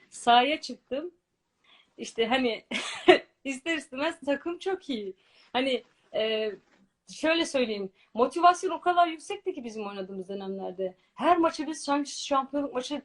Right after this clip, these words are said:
diye çıkardık. O motivas-, motivasyonla sahaya inerdik. Ya şimdi atıyorum bir, bir de ben, e, inan bana çok samimi söylüyorum. Ben sahada attığım bir golden sonrasını hiç saymam. Hiç saymam.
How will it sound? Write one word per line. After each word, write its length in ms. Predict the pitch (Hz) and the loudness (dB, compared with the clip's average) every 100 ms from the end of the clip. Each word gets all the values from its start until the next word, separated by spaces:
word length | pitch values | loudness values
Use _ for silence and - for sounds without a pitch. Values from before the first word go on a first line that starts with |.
| 208 | -4
diye 180 | 214 196 | -2 -2
çıkardık. 540 | - 196 185 330 359 _ _ | -4 -6 -4 -6 -8 _ _
O 120 | 311 370 | 2 4
motivas-, 560 | 285 - 202 - - | 2 0 -8 -10 -8
motivasyonla 680 | 214 233 240 220 - 247 214 | -4 -2 2 0 0 -2 -2
sahaya 320 | - 190 185 | -4 -2 -2
inerdik. 380 | 190 196 233 359 _ - - _ | -2 -6 -8 -10 _ -20 -20 _
Ya 80 | 202 | -4
şimdi 240 | 214 277 - | 0 2 2
atıyorum 440 | 262 320 330 285 | 2 2 4 4
bir, 240 | 294 262 | 2 2
bir 100 | 269 | 2
de 120 | 359 277 | 4 6
ben, 260 | 294 269 - _ _ _ _ | 4 2 -6 _ _ _ _
e, 280 | 208 226 - | -6 -6 -4
inan 460 | 254 269 311 302 | 0 2 2 2
bana 300 | 247 247 277 | 2 2 -2
çok 220 | 285 294 - | -4 -8 -6
samimi 400 | 277 277 285 302 | -4 0 0 0
söylüyorum. 420 | 269 233 233 233 | -2 -2 -2 0
Ben 140 | 277 320 | 0 -2
sahada 520 | - 285 277 285 - | 0 4 4 2 0
attığım 400 | 254 - 311 277 | -2 -2 -4 -2
bir 120 | 294 | 0
golden 320 | 294 285 277 | 2 2 -2
sonrasını 460 | 269 320 302 294 311 | -4 -4 -4 -6 -8
hiç 100 | 302 | -6
saymam. 500 | - 214 180 160 160 _ _ _ _ _ | -2 -2 -2 -12 -18 _ _ _ _ _
Hiç 220 | 381 415 | 6 6
saymam. 560 | - 285 240 208 190 | 6 4 4 0 -8